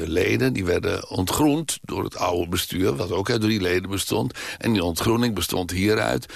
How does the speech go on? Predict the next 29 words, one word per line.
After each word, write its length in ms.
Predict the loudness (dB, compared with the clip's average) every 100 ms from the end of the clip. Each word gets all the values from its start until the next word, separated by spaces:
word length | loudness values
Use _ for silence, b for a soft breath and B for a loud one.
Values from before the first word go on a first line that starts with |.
| B
dat 180 | -2 -2
ze 140 | 0
op 180 | -2 0
een 80 | 0
landauer 800 | 2 2 2 0 2 2 2 0
naar 200 | -4 -6
het 140 | -4
landgoed 540 | 0 0 -2 -2 -2 -2
van 280 | -6 -8 -8
een 200 | -4 -2
van 220 | -2 -2
de 200 | -2 -4 B B B B
reunisten 680 | -10 -2 0 2 0 0 0
gingen... 380 | -2 0 2 2
in 80 | 0
de 140 | -4
land, 400 | -2 -2 -4 -4
land, 260 | 0 0 -2 -8
Langbroeker 600 | -2 -2 0 -2 0 -2
Wetering, 560 | 0 0 0 0 0 -4
g-, 120 | -8 -14
geloof 420 | -10 -4 -2 -2
ik. 80 | -4 -12 B B B B B B B B B B B B B _ _ _ _
En 180 | -4 0
dan 200 | 0 -2
kregen 320 | -4 -2 -2 -4
ze 160 | -6 -6
altijd 380 | -4 -4 -4 -6
een 280 | -4 -4